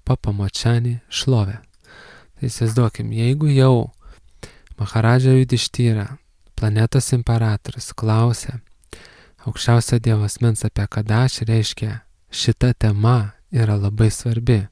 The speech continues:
nes tokios dvi asmenybės, aukščiausias Dievo asmuo ir imperatorius, skiria tam laiką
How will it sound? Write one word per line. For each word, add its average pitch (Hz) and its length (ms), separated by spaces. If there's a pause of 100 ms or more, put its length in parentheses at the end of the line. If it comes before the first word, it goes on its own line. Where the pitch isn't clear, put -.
(540)
nes 113 260
tokios 110 440
dvi 117 160
asmenybės, 113 800 (880)
aukščiausias 113 680
Dievo 110 300
asmuo 110 460 (160)
ir 101 420
imperatorius, 107 800 (140)
skiria 131 380
tam 101 340
laiką 113 380